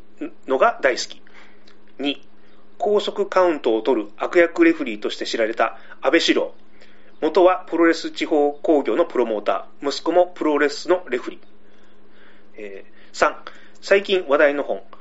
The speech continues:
沢村忠に真空を飛ばせた男、えー、昭和のプロモーター、野口治評伝の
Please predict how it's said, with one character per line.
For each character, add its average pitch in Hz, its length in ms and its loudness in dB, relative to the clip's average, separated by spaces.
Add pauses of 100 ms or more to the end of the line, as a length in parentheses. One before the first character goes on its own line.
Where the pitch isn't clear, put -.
(140)
沢 196 180 4
村 208 160 6
忠 196 280 6
に 151 80 -2
真 180 280 2
空 180 140 8
を 160 60 6
飛 147 120 -4
ば 151 80 8
せ 147 140 -2
た 139 140 6
男、 131 460 4 (260)
え 110 600 0
ー、 - 20 -8
昭 180 140 6
和 190 80 8
の 180 80 4
プ 175 100 0
ロ 160 120 6
モ 143 140 4
ー - 40 0
タ - 380 2
ー、 135 40 -4
野 185 120 4
口 165 400 -2
治 139 400 2
評 131 300 4
伝 104 280 -2
の 240 260 4